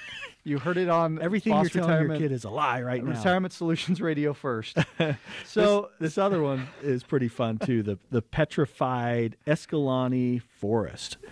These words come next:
Speaker 1: So
Speaker 2: The
Speaker 1: tell us about it, Rye.
Speaker 2: Well, the myth is, take home a piece of petrified wood from this state park, and you'll suffer bad luck due to an ancient curse. And, you know, what's interesting about this is the state park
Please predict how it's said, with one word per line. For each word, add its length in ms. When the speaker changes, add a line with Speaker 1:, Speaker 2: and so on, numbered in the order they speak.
Speaker 1:
So 100
Speaker 2:
The 100
Speaker 1:
tell 120
us 100
about 220
it, 40
Rye. 240
Speaker 2:
Well, 220
the 140
myth 300
is, 420
take 240
home 220
a 40
piece 300
of 160
petrified 640
wood 240
from 240
this 200
state 360
park, 360
and 140
you'll 120
suffer 460
bad 800
luck 520
due 180
to 200
an 120
ancient 500
curse. 440
And, 280
you 80
know, 120
what's 280
interesting 400
about 320
this 320
is 320
the 160
state 540
park 480